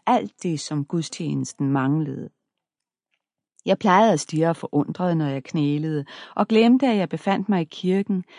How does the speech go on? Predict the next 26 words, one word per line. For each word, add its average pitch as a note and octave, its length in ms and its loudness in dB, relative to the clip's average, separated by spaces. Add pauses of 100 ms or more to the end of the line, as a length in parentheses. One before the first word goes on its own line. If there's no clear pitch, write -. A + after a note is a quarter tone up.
(240)
indtil B3+ 420 4
et A3+ 120 -4
puf B3 200 0
fra D#3+ 460 -4
Polly D#3 280 -2
Green E3+ 460 2
mindede G3+ 360 4
mig E3 180 0
om - 180 0
det E3+ 220 -6 (180)
og - 140 0
kaldte F#3+ 300 0
mig E3+ 200 2
tilbage C#3 580 -6
til - 180 -10
min C3 160 -4
pligt. - 440 -18 (1300)
Framling, A#3+ 580 4 (500)
huset, G3 520 -4 (440)
var A3 140 4
det A3 180 4
mest C4 280 4
fremtrædende A#3+ 640 0
sted F3+ 400 -4
i A3 100 0
landsbyen. - 760 -4